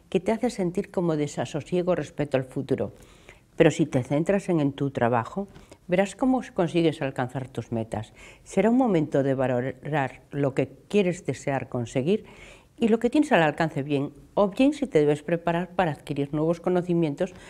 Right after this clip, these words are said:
sobre todo para llegar a tu meta. A nivel sentimental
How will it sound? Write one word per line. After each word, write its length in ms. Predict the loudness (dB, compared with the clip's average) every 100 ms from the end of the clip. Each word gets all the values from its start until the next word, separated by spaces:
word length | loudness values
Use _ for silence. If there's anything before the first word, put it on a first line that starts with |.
| -20 -20
sobre 480 | -20 -6 -4 -2 -6
todo 480 | -6 -4 -2 -2 -4
para 220 | -4 -4
llegar 280 | -4 -2 0
a 140 | -2
tu 80 | -2
meta. 420 | -2 -2 -6 -10 -12 _ -20 -20 -8
A 80 | 2
nivel 220 | 4 4
sentimental 800 | 4 0 2 2 2 2 0 0